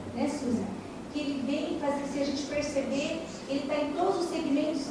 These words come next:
da cidade, inclusive na nossa praça central, não é? Com o compromisso de fazer um horário diferenciado, para que a gente possa atingir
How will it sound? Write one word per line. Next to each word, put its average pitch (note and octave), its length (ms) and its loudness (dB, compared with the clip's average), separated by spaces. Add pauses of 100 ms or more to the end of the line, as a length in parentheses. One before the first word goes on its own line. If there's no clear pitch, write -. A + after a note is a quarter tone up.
da E4 200 4
cidade, C4+ 500 0
inclusive C4 320 2
na D4+ 80 2
nossa C#4+ 280 0
praça C4+ 360 0
central, - 480 -4 (500)
não A3+ 120 6
é? - 240 4 (420)
Com D#4 60 0
o D#4+ 140 0
compromisso C#4 580 4
de - 160 -4
fazer C4 240 2
um C#4+ 80 4
horário C#4 240 6
diferenciado, C4 880 2
para C4 80 0
que C4 100 0
a B3+ 40 -2
gente A#3+ 200 -2 (160)
possa D4 380 4
atingir C4+ 580 2